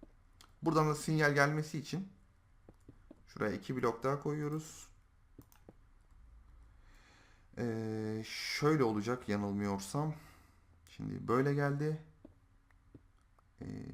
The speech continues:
şu yineleyiciyi çalıştırması lazım. Şöyle, şöyle koyalım. Bunun üzerinde minecart olacak. Aynen, sinyalin bu tarafa doğru gitmesi için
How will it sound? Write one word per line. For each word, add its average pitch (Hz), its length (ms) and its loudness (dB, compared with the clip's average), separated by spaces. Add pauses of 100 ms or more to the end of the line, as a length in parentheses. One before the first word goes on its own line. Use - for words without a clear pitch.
şu - 200 -8
yineleyiciyi 135 680 2
çalıştırması 147 680 -2
lazım. 151 400 0 (520)
Şöyle, 104 360 -4 (220)
şöyle - 380 -10
koyalım. 139 440 -2 (680)
Bunun 117 120 2
üzerinde 117 600 2
minecart 139 520 2
olacak. 143 380 -4 (640)
Aynen, - 260 -4
sinyalin 131 600 0 (1040)
bu 131 120 -4
tarafa 123 400 4
doğru 110 180 2
gitmesi 113 480 -6
için 151 300 -4